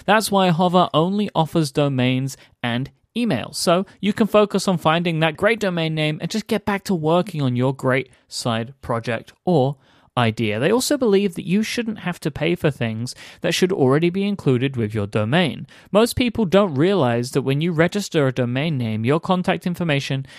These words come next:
including your email address, phone number, and home address, is published online for marketers, spammers, and hackers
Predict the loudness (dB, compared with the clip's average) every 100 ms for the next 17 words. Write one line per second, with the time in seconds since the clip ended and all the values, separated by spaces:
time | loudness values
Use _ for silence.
0 | -8 -6 2 2 2 0 0 0 2 0
1 | 2 0 -2 -2 -2 0 0 0 -2 0
2 | -2 2 2 2 2 2 2 -4 -8 -4
3 | -4 -2 -4 -2 -4 -2 0 0 -2 -2
4 | 0 -2 -2 -4 -4 -4 -10 -2 0 0
5 | -2 -4 -8 -4 -6 -4 -6 -6